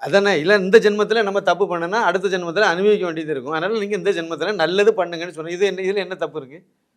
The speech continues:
எனக்கு, நான் இந்து மதத்தை நான் பின்பற்றுறேன். அந்த ஆளு வந்து ஏதோ கிறிஸ்தவ மதத்துக்கு, நீங்க ஒரு விஷயத்தை பாருங்க, இந்த கண்ணு தெரியாதவங்க, கா-, வாய் பேசாதவங்க, என்ன மாதிரி உடல் ஊனமுற்றவர்கள், இந்த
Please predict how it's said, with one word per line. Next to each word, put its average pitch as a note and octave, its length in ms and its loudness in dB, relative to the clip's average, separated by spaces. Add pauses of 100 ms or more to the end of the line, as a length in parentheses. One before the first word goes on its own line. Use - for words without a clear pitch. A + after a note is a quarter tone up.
(420)
எனக்கு, G#3 200 4
நான் G#3 160 4
இந்து A3 240 2
மதத்தை G3+ 400 4
நான் F#3+ 160 -2
பின்பற்றுறேன். F3 500 -4
அந்த F#3 200 0
ஆளு G#3 180 8
வந்து G3+ 220 2
ஏதோ G3 120 4 (420)
கிறிஸ்தவ G3 320 4
மதத்துக்கு, F3+ 340 0 (340)
நீங்க A3+ 160 6 (160)
ஒரு G#3 160 10
விஷயத்தை G#3 340 6
பாருங்க, E3 240 0 (140)
இந்த F3 160 4
கண்ணு F3 260 2
தெரியாதவங்க, D#3 480 0 (360)
கா-, E3 200 8
வாய் G3 260 8
பேசாதவங்க, D3+ 540 -2 (200)
என்ன F#3+ 200 4
மாதிரி F3 240 2 (100)
உடல் F#3 280 2
ஊனமுற்றவர்கள், D#3 640 -2 (320)
இந்த F3 140 2